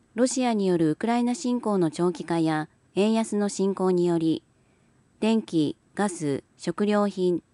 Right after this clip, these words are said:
燃料等の高騰に伴い、生活や経済が多大な打撃を受けました。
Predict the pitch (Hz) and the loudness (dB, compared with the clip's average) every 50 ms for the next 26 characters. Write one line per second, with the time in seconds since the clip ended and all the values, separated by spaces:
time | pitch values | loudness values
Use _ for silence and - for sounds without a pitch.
0 | _ - 202 220 233 233 247 254 247 233 226 226 220 214 214 185 156 147 - - | _ -4 -2 0 0 2 2 2 2 0 0 -2 -2 0 2 2 0 0 -2 -2
1 | - 185 196 190 202 196 190 190 185 175 190 185 185 185 185 180 175 170 143 139 | -2 0 0 0 0 0 0 0 0 -2 -2 -2 0 0 0 0 0 0 0 -2
2 | 135 135 _ _ _ _ _ _ _ _ _ _ _ _ _ - - 208 214 208 | -4 -6 _ _ _ _ _ _ _ _ _ _ _ _ _ -6 -2 -2 0 0
3 | 214 208 - 202 196 202 190 - 220 226 214 196 208 196 190 170 156 151 151 151 | -2 -4 -4 -4 -6 -4 -4 -4 -4 -4 -4 -4 -4 -4 -2 -2 -2 -2 -2 -4
4 | - _ _ - 170 180 208 226 233 233 233 226 202 196 190 190 202 190 - 190 | -6 _ _ -4 -2 0 0 0 2 0 0 0 0 -2 -2 -2 -2 -2 -2 0
5 | 190 180 175 180 180 170 170 170 - - - 135 135 120 - | 0 0 0 0 0 0 -2 -2 -4 -8 -8 -8 -8 -8 -8